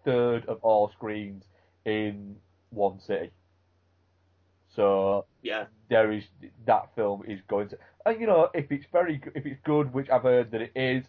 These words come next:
Speaker 1: I was quite put off by the trailers, but then I saw a different trailer for it today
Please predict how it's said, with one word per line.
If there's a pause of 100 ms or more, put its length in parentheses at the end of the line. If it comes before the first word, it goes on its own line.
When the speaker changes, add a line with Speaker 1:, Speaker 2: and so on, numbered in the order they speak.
Speaker 1:
I
was
quite (140)
put
off (140)
by (460)
the
trailers,
but
then
I
saw
a
different
trailer
for
it
today